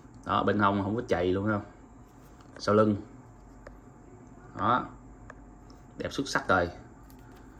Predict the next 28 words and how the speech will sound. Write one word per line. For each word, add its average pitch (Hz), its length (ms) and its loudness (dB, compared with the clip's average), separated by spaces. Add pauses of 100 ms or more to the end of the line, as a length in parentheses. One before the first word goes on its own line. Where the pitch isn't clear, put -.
(480)
Đó, 113 340 -2
giỏi 101 320 0
rồi, 104 160 2
khỏi 104 280 2
lo 104 380 6
vỏ 107 100 6
lô, 110 260 8
đúng 98 240 -4
không? 110 220 0 (800)
Nguyên 101 160 -4
cái 113 80 4
lô 104 320 4
Oga 104 220 4
luôn 101 140 0
sáu 113 160 0
G 104 80 2
S. 117 140 4 (1600)
Chị 107 200 -8
đóng 104 180 -2
vô. 104 140 6 (2250)
Đó, 117 260 4 (420)
trượt - 120 0
rất 135 120 2
là 117 40 4
nhẹ 104 200 2
nha 113 80 6
anh 110 80 4
chị. - 160 -2